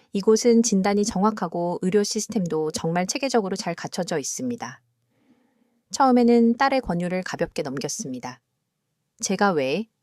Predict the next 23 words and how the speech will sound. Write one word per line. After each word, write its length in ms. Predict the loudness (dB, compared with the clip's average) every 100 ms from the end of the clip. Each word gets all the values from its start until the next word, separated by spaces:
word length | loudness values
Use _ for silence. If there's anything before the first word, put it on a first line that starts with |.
| _
K-팝과 760 | -4 0 0 2 0 2 4 4
한국 380 | 2 0 0 0
전쟁 400 | -2 0 0 2
정도만 560 | 0 0 0 0 0
연상되는 640 | 0 0 0 0 0 -2 -2
낯선 340 | -2 2 4
나라까지 440 | 4 0 -4 -8
가야 300 | -8 -4 -4
하는지 440 | -2 -4 -6 -8 -4
의아했습니다. 800 | 0 0 0 -6 -8 -8 -10 -12 _ _ _ _ _ _ _ _
게다가 540 | -4 0 2 4 4 2
솔직히 420 | 0 -2 -2 -4
고백하자면 840 | -4 -2 -2 -2 -8 -4 -2 -2 -8 _ _ _ _
딸이 240 | 2 4
한국인과 560 | 2 0 0 2 4 4
결혼했을 600 | 2 -2 -2 -4 -4 -8
때 320 | -2 -2 -2 _ _ _
내심 480 | 0 2 4 2 2
탐탁지 460 | 2 0 0 0 0
않아 320 | 2 2 2
했던 380 | 0 -2 2 2
저였기 400 | 4 0 0 -4
때문입니다. 800 | 2 4 4 2 -8 -14 -16